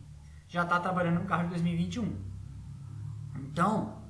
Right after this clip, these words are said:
é, a Red Bull vai alcançar ela até o final do ano. Não descarto que o Verstappen ganhe uma corrida no Bahrein, ganhe em Abu Dhabi, que é uma pista difícil de passar, sabe? Mas o que acontece? A Mercedes tá trabalhando no carro de dois mil e vinte e um já. Será que a Red Bull tá?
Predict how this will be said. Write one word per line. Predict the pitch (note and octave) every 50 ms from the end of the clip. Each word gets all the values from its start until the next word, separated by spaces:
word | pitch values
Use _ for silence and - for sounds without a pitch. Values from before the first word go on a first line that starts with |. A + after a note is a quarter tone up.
| - - -
é, | - C#3+ C#3 C#3
a | C#3+ D3+
Red | E3 F#3 F3 E3
Bull | E3+ A#3 G#3+
vai | G3 G3+ G#3
alcançar | A3+ A3+ A3 C4+ C4+ C4 - - G#3+ G3
ela | F#3+ F3+
até | E3+ F3+ E3+
o | -
final | E3+ D#3+ D3+ D3+
do | D#3 C#3+
ano. | C#3 C3 B2+ B2+
Não | C3 D3 D#3
descarto | E3 E3+ - - - - D#3+ D#3+ F#3+ G3+ -
que | - A3+
o |
Verstappen | G#3+ A#3 A3 A3+ A3 G#3+ G3 F#3+ G3 G3 F3+
ganhe | E3+ E3 E3 D#3+ D#3+ D#3
uma | D#3 D3 C#3+ D3
corrida | D3 C#3+ D3 C#3+ C#3+
no | C#3
Bahrein, | C3+ C3+ C3 C3 C#3+ E3 F3 F#3 F#3 F3+ F3 E3+ D#3 D#3 - - - - - - -
ganhe | D#3+ D#3+ F3 F3 E3+ E3
em | D#3
Abu | D3+ D3+ C#3+
Dhabi, | C3 D3+ D#3 D#3 D3+ C#3
que | -
é | D3+ C#3
uma | C3
pista | C#3+ C#3+ C#3+ C#3+
difícil | C3+ B2+ - C#3+ B2+
de | B2
passar, | - - - - - D#3+ D#3+ F3 F#3 F#3 E3+ E3 E3+ - - - - -
sabe? | - F3 F3 D#3 - - - - - - -
Mas | - G3 F#3 F3
o |
que | F3+ G3
acontece? | G3 F#3+ F3+ F#3 E3 C#3+ D3 E3
A |
Mercedes | F3 F#3 F3 G#3+ G#3+ G#3
tá | G#3+ G#3
trabalhando | G#3+ A#3 A3 A3+ A3+ A3+
no | A#3
carro | - A#3+ A3 A3+
de |
dois | B3+ A3+
mil | A3+ B3+
e | B3+
vinte | B3+ C4 - -
e | D#4
um | D#4 D4 G#3+
já. | C#3 B2 G#2+ G#2 - - - _ _ _ _ _ _
Será | - G#3+ A3 G#4+ -
que | -
a | F3
Red | F3+ D#3 C#3
Bull | C3 D3 D3 C#3+
tá? | - G3 G#3 D#3+ A#2 - - - - -